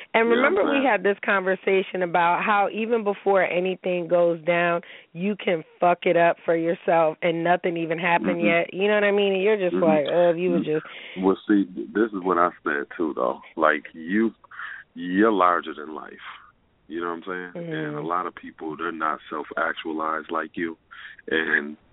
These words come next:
Speaker 2: because they haven't really found their purpose, and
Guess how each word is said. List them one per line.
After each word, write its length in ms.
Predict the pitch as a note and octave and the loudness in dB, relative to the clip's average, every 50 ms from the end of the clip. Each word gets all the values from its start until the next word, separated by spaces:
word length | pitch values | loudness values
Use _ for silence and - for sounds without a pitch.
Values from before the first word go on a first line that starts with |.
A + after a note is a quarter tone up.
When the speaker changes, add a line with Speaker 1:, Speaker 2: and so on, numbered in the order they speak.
| _ - _ _ _ - | _ -20 _ _ _ -4
Speaker 2:
because 360 | D#2+ D#2+ - - G2+ F#2 E2+ D#2 | -4 -4 0 2 2 2 2 2
they 120 | F2 E2 D2+ | -2 -4 -2
haven't 320 | F2 F2 D#2+ D#2+ D#2 D2 | -2 -2 -2 -4 -6 -10
really 220 | D2 D#2 D2 D2+ D2 - - | -10 -10 -10 -12 -14 -8 -4
found 260 | E2+ D#2+ D2+ D2 D2+ | -2 -2 -2 -4 -6
their 80 | D2 | -10
purpose, 580 | - - - F2 E2 D#2 - - E2 D#2+ D#2 D2+ - - - | -12 -8 -4 -4 -4 -4 -4 -6 -8 -8 -8 -10 -14 -16 -10
and 400 | - D#2 E2 D#2 D#2 D2 C#2+ | -8 -6 -6 -4 -6 -8 -10